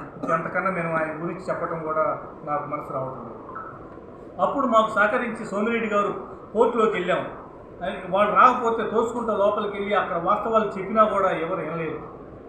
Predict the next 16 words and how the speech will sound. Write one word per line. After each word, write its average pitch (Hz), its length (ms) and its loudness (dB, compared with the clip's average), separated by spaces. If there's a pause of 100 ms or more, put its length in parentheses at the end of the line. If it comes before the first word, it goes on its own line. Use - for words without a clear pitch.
(220)
అదే 233 480 2 (320)
మేము 196 440 0 (280)
ఈరోజు 240 520 4 (840)
ఈ 247 320 -2
క్షణమున 220 480 2 (540)
మళ్ళీ 254 240 2
నిన్న 233 540 4 (260)
మా 190 440 6 (200)
సారు 220 500 4 (240)
ఒక 202 140 0
కాక-, 208 640 2
మన 175 440 6 (1080)
సోమిరెడ్డి 226 420 4
గారు 208 160 6
మాతో 202 260 4
వచ్చి 202 500 0